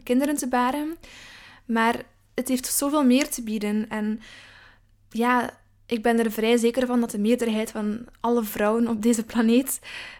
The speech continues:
ehm, ja, hun cyclus als een soort last ervaren en daarvoor dan een pil slikken. Niet alleen daarom hoor, maar ook gewoon voor anticonceptie natuurlijk, maar dat is dan weer iets anders. Maar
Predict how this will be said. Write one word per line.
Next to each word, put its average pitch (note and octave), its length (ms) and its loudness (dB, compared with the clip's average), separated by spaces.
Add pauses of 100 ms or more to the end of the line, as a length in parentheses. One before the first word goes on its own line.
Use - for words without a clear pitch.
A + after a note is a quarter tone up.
(120)
ehm, G#3 400 -6 (180)
ja, A#3 420 -2 (220)
hun A#3 220 2
cyclus C4+ 420 -2
als A3+ 220 -6
een A3 120 -4
soort - 300 -12
last A3 460 -2
ervaren G3 760 -6
en G3+ 140 -10
daarvoor G3+ 320 -10
dan G3+ 140 -8
een G3+ 120 -8
pil B3 220 2
slikken. C#4+ 540 -2 (440)
Niet G#3+ 140 -4
alleen G3+ 240 -4
daarom F3+ 320 -8
hoor, F#3+ 160 -10
maar G3+ 140 -6
ook G3+ 140 -10
gewoon G3 320 -8
voor - 180 -18
anticonceptie A3 760 -6
natuurlijk, B3+ 560 0
maar G#3+ 120 -8
dat G#3+ 100 -10
is G3+ 60 -14
dan G3+ 80 -8
weer G3+ 120 -8
iets G3+ 180 -8
anders. A#3+ 460 -2 (1300)
Maar A3+ 280 0